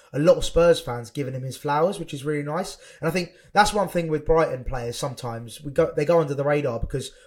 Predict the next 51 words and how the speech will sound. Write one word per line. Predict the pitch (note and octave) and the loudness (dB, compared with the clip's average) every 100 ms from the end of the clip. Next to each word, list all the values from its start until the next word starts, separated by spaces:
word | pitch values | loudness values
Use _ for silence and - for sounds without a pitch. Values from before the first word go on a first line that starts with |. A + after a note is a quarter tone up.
| _ | _
we | C#3 | -4
are | C3+ C3 | -2 -4
looked | C#3 D3+ - | -4 -6 -6
at | D3+ | -10
as, | B2 | -8
like, | B2+ | -10
a | C3+ | -8
smaller | - D3+ C3+ C3 | -8 -6 -6 -6
side | - D3 C3 C3 | -4 -2 -2 -2
and | B2+ | -4
we're | C3+ | -6
not | C#3+ | -6
one | C#3 C3 | -6 -6
of | |
the | B2+ | -6
top | - - | -2 -2
six. | - - C3+ C3+ - | 0 -4 -4 -6 -4
So, | C3 B2+ - - | -4 -4 -16 -12
you | C#3+ | -4
know, | C#3 | 0
those | C#3 | 2
players | - D#3 C#3+ | 2 2 0
don't | D3 C3 | -2 -4
get | C3 | -6
spoken | - D3+ C#3+ B2+ | -4 -2 -2 -4
about | B2+ | -8
in | C3+ | -8
the | C3 | -8
same | - B2+ | -4 -4
breath. | A#2 D3 A2 A2 | -2 -2 -2 -12
So | - C#3+ C#3 C3+ - _ _ - | -6 -2 -2 -4 -16 _ _ 0
it | |
was | E3 | 0
just, | G3 G3 | 2 4
yeah, | E3 | 4
it | |
was | C3+ | 4
refreshing | E3+ A3+ G#3+ F3 | 0 2 2 0
to | E3+ | -4
see | E3 F3+ E3+ | -2 -2 0
other | F#3+ G3+ | 0 4
fans | E3 C#3 B2 B2 | 4 2 -4 -6
appreciating | B2 - B2+ - B2 A#2+ | -6 -6 -6 -6 -6 -6
Van | B2+ | -6
Hecken's | B2 A#2 A#2+ | -8 -10 -12
talents | - B2 A#2+ A#2+ - - _ - _ | -10 -8 -8 -12 -18 -20 _ -20 _
as | B2+ | -8
much | C#3+ - | -8 -6
as | C#3 | 0
we | D#3 D3 | 4 4
do. | C#3 G#2+ A2+ | 2 -4 -6